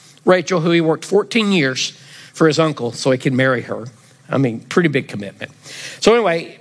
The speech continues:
fourteen years to marry her, he, she gave birth to a son, one of the youngest.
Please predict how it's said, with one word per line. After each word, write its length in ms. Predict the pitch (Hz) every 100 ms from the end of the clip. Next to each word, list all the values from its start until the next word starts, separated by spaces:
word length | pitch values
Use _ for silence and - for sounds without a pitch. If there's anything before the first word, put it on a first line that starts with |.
| -
fourteen 380 | - 247 254
years 380 | 202 175 160 151
to 100 | -
marry 320 | 170 170 180 190
her, 340 | 139 127 131 - - - - - - - _
he, 420 | - 214 208 - - _ -
she 200 | 143 214
gave 220 | 196 190 143
birth 180 | 143
to 120 | - 139
a 40 |
son, 360 | - 131 104 - - -
one 180 | 143 147
of 60 |
the 60 | 156
youngest. 640 | 151 110 - - - -